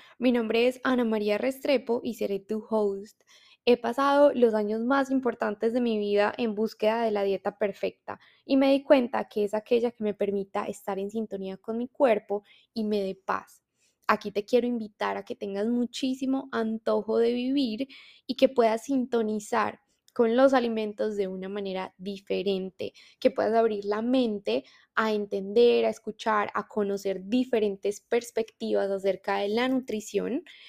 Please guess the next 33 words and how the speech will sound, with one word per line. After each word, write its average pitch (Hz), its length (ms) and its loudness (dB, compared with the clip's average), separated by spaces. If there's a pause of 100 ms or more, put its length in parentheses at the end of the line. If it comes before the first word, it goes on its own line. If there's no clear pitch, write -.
(120)
empezando 202 580 0
por 226 220 4
una 202 180 -2
nutrición 196 640 -2
desde 247 340 4
cero, 196 340 -2 (240)
y 262 200 -2
que 247 120 2
entiendas 233 720 2 (220)
que 226 100 4
dependiendo 208 640 2
del 254 140 2
momento 196 400 -4
de 220 120 -2
tu 247 240 -4
vida, 220 280 -2
tu 214 240 -6
nutrición 196 540 -8
se 185 120 -6
va 185 120 -4
a - 20 -4
ver 180 140 -4
diferente. 175 680 -10 (360)
Incluso 240 840 4 (800)
esta 247 320 2
nutrición 233 640 -2 (240)
se 226 160 2
verá 202 200 2
diferente 202 600 -2
dependiendo 220 520 0
de 226 80 2
dónde 196 240 -4
vivas, 208 540 -2